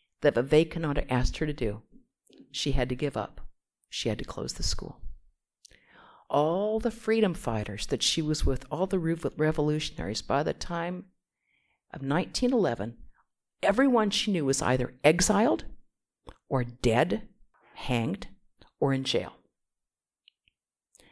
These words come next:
The people that she loved the most, except for Josephine MacLeod, had died as well.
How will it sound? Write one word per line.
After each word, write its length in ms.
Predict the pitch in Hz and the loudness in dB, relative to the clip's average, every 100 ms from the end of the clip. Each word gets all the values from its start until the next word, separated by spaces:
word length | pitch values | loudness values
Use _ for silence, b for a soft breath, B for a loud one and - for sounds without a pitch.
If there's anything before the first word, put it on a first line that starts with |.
| b b | b b
The 80 | - | 0
people 460 | - 208 - 165 160 | 2 6 6 6 6
that 140 | 151 - | 2 2
she 200 | - 143 | 0 2
loved 320 | 135 147 - | 2 2 2
the 60 | |
most, 280 | 131 165 175 | 4 4 2
except 340 | - - 160 147 | -2 -2 -2 -2
for 80 | |
Josephine 480 | 139 131 127 110 135 | 0 2 2 0 -2
MacLeod, 340 | 135 147 147 - | -2 -2 0 0
had 180 | 160 | 0
died 240 | 139 127 127 | 2 2 2
as 200 | - - | 4 4
well. 280 | - - | 2 -6